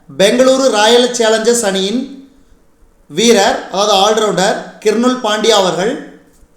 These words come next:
இந்த விருதை பெற்றார். அதாவது நான்கு ஓவர் வீசி இருபத்தொன்பது ரன்கள் விட்டு கொடுத்து மூன்று விக்கெட்டுகள் எடுத்தார். அந்த வகையில் ஐ பி எல் இரண்டாயிரத்தி இருபத்தைந்து பாயிண்ட் டேபிள்ல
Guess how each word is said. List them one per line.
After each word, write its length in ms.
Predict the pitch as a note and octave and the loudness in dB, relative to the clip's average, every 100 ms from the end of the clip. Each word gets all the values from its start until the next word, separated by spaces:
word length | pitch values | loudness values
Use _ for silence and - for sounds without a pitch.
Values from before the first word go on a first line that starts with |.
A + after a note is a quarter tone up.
| _ _ _ _ _ _ _ _ - | _ _ _ _ _ _ _ _ -10
இந்த 220 | F#3 G3+ | -4 -2
விருதை 300 | G3 G#3 A#3+ | 0 2 0
பெற்றார். 400 | A3 E3+ F3 D#3+ | 0 -4 -4 -2
அதாவது 220 | E3 G#3 | -2 -2
நான்கு 340 | G3 G3 G#3 G3+ | 0 -2 0 0
ஓவர் 240 | A3 A3 | 0 0
வீசி 260 | F#3 F#3 A3 | -4 -4 -4
இருபத்தொன்பது 500 | G3 G#3 G3+ F#3 F3+ | -4 -4 -4 -4 -4
ரன்கள் 240 | F#3+ A3 | -4 -4
விட்டு 220 | F#3 F#3+ | -6 -6
கொடுத்து 280 | F3 E3+ A3+ | -6 -6 -6
மூன்று 280 | F3+ G3 F#3+ | -6 -4 -4
விக்கெட்டுகள் 420 | F#3 F#3 F3+ F3 | -4 -6 -6 -6
எடுத்தார். 340 | D#3+ D#3 C#3+ - | -6 -8 -10 -10
அந்த 220 | E3+ F#3+ | -6 -2
வகையில் 680 | G3+ G#3 F3 A3+ - - - _ _ _ _ _ | -2 -2 -4 -4 -10 -16 -20 _ _ _ _ _
ஐ 220 | - G3+ C4 | 0 0 2
பி 160 | B3+ | 0
எல் 180 | B3+ G#3+ | 2 2
இரண்டாயிரத்தி 380 | A3 A#3 A#3 A#3 | 0 0 0 -2
இருபத்தைந்து 580 | G#3+ A3 A3+ G#3+ G#3+ A#3+ | -4 -4 -2 -2 -2 -4
பாயிண்ட் 460 | - G3 G#3+ F3 | -2 -2 -2 -4
டேபிள்ல 560 | G#3 G3 F#3+ E3 F3+ | -4 -2 -2 -2 -2